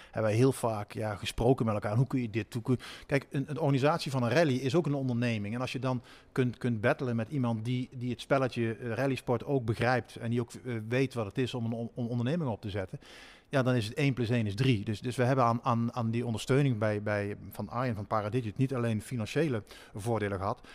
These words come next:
maar met name ook in het niet-financiële. En, eh, ja, d-, nog steeds. En, eh, ik bedoel, elf jaar lang, ehm,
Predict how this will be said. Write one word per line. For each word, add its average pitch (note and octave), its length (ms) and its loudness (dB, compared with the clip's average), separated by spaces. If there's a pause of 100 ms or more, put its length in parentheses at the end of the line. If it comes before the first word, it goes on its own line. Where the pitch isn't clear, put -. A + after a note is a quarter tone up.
(180)
maar C3+ 80 -4
met A#2 100 2
name D3+ 300 2
ook C3+ 200 0
in A#2 80 0
het G#2+ 100 -2
niet-financiële. G#2 640 -4
En, A2 300 -6
eh, B2 60 -10
ja, C3+ 120 -6
d-, A2 180 -12
nog A2+ 120 -6
steeds. A#2+ 340 0
En, B2 220 -8
eh, A#2+ 160 -14
ik A2+ 80 -14
bedoel, C3 240 0 (480)
elf D#3+ 240 2
jaar B2+ 160 4
lang, B2 320 4 (220)
ehm, A#2+ 480 0